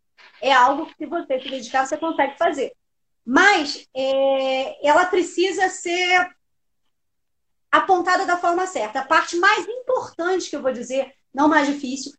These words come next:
é achar o público, ou seja, é o pré. Na verdade, é antes do pré. É você parar e pensar, quem é o meu público? Quem é o meu fã? Porque você não toca pra todo mundo.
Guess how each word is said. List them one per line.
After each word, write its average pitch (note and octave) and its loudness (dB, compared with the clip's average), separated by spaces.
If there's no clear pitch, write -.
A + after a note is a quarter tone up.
é D4+ 6
achar E4+ 0
o E4 0
público, C4 -8
ou C#4 -2
seja, C4 -2
é C4+ 0
o D4 4
pré. C4 -4
Na C4 2
verdade, D4 4
é F#4 0
antes F#4 2
do D4+ -4
pré. - -8
É A#3 -6
você C4+ 2
parar D4 4
e D#4 -6
pensar, D#4+ -2
quem E4 2
é D#4+ 0
o D4+ 0
meu D#4+ 4
público? A#3 -10
Quem D#4+ 0
é D#4 2
o D#4+ 4
meu D#4 2
fã? C4 -8
Porque G4+ 0
você E4 -2
não G4+ 4
toca G4 4
pra E4+ -10
todo C#4+ -8
mundo. G#3 -14